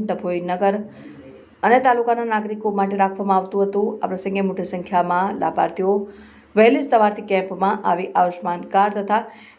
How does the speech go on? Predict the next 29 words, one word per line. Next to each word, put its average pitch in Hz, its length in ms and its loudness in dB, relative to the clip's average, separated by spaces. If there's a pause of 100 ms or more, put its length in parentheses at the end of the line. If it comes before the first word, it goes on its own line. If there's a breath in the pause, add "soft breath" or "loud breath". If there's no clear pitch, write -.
(100)
પી 247 140 4
એમ 302 220 4
જે 214 180 6 (140)
એ 220 120 10 (140)
વાય 208 320 4
કાર્ડનો 202 420 0 (460 loud breath)
લાભ 185 260 4
લીધો 254 300 0
હતો. 247 180 2 (220)
અંદાજે 175 560 2 (840 loud breath)
સો - 200 2 (120)
જેટલા 269 260 0
આયુષ્માન 226 420 -2
કાર્ડનો 202 280 0 (120)
લાભ 185 240 0 (160)
કેમ્પ 180 340 -4 (440)
દરમિયાન 202 440 4 (400 loud breath)
વિદ્યાર્થીઓએ 247 560 4
લીધો 247 240 0
હતો. 254 220 -2
ડભોઈના 180 440 -4
ધારાસભ્ય 175 500 0
શૈલેષભાઈ 208 520 -2
મહેતા 190 220 0
દ્વારા 190 280 2
તેઓની 190 380 -4 (380 loud breath)
વિધાનસભામાં 233 640 0
આવતા 208 320 0
નાગરિકોને 190 580 -2